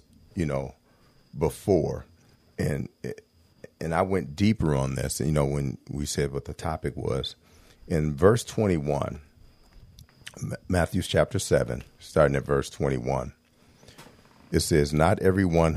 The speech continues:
who says to me, 'Lord, Lord,' will enter the kingdom of God or kingdom of heaven, but only he who does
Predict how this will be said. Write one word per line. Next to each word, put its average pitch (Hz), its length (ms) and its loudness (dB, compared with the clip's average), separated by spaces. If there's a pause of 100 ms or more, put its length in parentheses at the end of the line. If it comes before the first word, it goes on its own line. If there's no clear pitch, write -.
(120)
who 78 420 0 (320)
says 104 440 4
to 76 120 2
me, 65 280 0
'Lord, 69 340 4
Lord,' 67 340 4
will 71 140 2 (100)
enter 78 240 0
the 69 140 -6
kingdom 71 400 -2
of - 180 -4
God 60 340 0 (680)
or 64 180 2
kingdom 67 400 0
of - 120 -4
heaven, 73 320 2 (1040)
but - 380 6
only 117 460 8
he 113 380 2
who 95 360 2
does 69 640 8